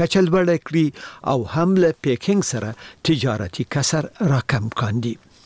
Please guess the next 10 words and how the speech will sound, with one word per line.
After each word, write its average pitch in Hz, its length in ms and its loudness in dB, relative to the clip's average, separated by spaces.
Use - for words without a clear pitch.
د 151 40 2
امریکا 143 280 0
د 135 120 2
انرژۍ 131 380 0
ادارې 165 400 2
د 180 180 2
تیر 185 200 4
کال 110 260 -4
په 156 220 -2
اکتوبر 139 420 0